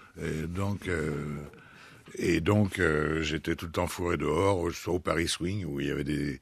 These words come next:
des, des flippers extraordinaires, ou bien, euh, euh, un jour, je suis monté au Golfe de Roux, qui était un go-, un vrai golf, euh, miniature, où des gens âgés, pour nous tout au moins, euh, venaient prendre le thé.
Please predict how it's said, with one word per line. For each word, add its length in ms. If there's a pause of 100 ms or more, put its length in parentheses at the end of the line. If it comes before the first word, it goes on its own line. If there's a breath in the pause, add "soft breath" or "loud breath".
(280 loud breath)
des, 240 (280)
des 100
flippers 420
extraordinaires, 760
ou 80
bien, 340
euh, 180 (560 loud breath)
euh, 220
un 100
jour, 160
je 80
suis 80
monté 260
au 40
Golfe 220
de 80
Roux, 200
qui 120
était 140
un 140
go-, 120
un 140
vrai 200
golf, 380
euh, 200 (380 loud breath)
miniature, 680
où 80
des 260
gens 220
âgés, 520 (180)
pour 160
nous 140
tout 220
au 60
moins, 220 (480 loud breath)
euh, 140
venaient 180
prendre 220
le 140
thé. 300